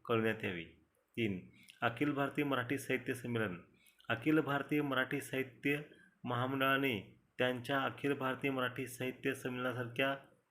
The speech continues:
उपक्रमात व इतर विविध कार्यक्रमात, उपक्रमात किमान एक पुरुष व एक स्त्री दिव्यांग व्यक्तीला प्रतिनिधित्व देण्याबाबत महामंडळाला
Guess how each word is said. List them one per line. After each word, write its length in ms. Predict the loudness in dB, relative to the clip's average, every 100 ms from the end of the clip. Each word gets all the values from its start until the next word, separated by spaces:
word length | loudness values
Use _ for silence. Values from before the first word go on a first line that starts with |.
| -2
उपक्रमात 800 | -2 -2 -12 -2 0 2 0 2
व 60 |
इतर 260 | 0 0 -2
विविध 280 | -2 -2 -4 -8 -2
कार्यक्रमात, 500 | 0 0 -2 0 0 -2 -8
उपक्रमात 520 | -8 -4 -2 0 0 -2
किमान 380 | -2 4 6 4 2 -12 -20 -20 -4
एक 320 | 2 2 2 0
पुरुष 320 | 0 2 2
व 100 | 2
एक 220 | 2 0
स्त्री 260 | -2 0 2
दिव्यांग 320 | 2 2 0
व्यक्तीला 400 | -2 0 0 0 -8 -20 _ _ _ _ -4
प्रतिनिधित्व 760 | 0 2 0 0 0 2 0 0 -4 -10
देण्याबाबत 760 | -2 0 2 0 2 2 0 -10 _ _ -4
महामंडळाला 920 | 0 2 0 4 4 4 4 2